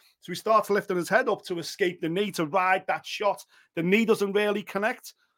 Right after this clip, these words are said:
But then somehow Tsarukyan, while, whilst throwing the knee up,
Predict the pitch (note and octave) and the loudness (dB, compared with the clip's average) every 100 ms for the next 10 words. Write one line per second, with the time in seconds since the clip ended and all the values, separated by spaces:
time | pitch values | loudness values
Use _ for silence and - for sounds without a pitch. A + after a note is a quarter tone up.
0 | _ F3 G3+ G3 - A3 A#3 A#3 G3+ - | _ -4 -2 0 -2 -2 2 2 2 2
1 | G3 A3 A#3 A#3+ F#3 C#3+ E3+ F#3 - - | 2 2 -4 -4 -4 0 0 0 -8 -20
2 | _ F3+ A#3+ D4 - - A#3+ A#3+ A#3 A3+ | _ 0 2 2 -2 -6 -2 0 0 0
3 | G#3 G#3 B3 A#3+ | 0 2 4 2